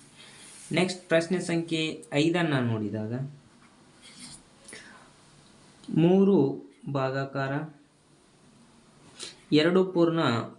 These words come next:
ಒಂದು by ಮೂರು ಅಂತದ. ಹೌದಾ? ಮೂರು into ಮೂರು ಎರಡ್ಲಿ ಆರು, ಆರು plus ಒಂದು ಏಳು, ಏಳು by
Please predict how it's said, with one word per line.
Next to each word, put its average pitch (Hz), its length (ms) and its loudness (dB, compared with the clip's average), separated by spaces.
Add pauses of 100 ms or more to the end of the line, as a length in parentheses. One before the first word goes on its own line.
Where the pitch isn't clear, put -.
(100)
ಒಂದು 135 300 -4
by 196 340 -2 (420)
ಮೂರು 120 480 0
ಅಂತದ. 107 480 -6 (680)
ಹೌದಾ? 117 380 -6 (1080)
ಮೂರು 170 760 4 (1000)
into 143 400 -2 (1160)
ಮೂರು 151 220 4
ಎರಡ್ಲಿ 151 260 4
ಆರು, 147 460 0
ಆರು 135 380 -2
plus 131 280 -8
ಒಂದು 117 160 -4
ಏಳು, 127 440 0
ಏಳು 120 440 0
by 104 260 -4